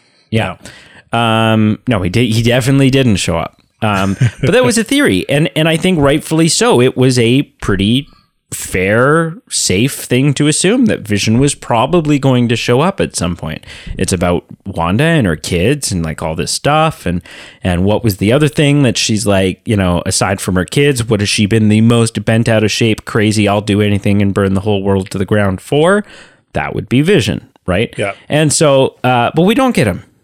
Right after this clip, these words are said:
Speaker 1: He doesn't show up, not even a, in a post-credit scene. That's fine. Because it has been announced that we are getting Vision Quest.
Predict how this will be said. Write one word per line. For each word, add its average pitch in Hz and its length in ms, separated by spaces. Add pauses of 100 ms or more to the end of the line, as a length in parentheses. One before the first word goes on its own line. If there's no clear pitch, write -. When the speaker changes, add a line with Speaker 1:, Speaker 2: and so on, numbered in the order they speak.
(240)
Speaker 1:
He 123 80
doesn't 135 200
show 127 180
up, 127 140
not 165 180
even 180 220
a, 131 120 (260)
in 127 380 (100)
a 113 40
post-credit 110 480
scene. 113 240
That's 147 180
fine. 131 360 (1300)
Because - 880 (580)
it 95 120
has 104 120
been 135 180
announced 113 380
that 117 80
we 123 280
are 196 220
getting 110 600 (220)
Vision 120 640
Quest. - 600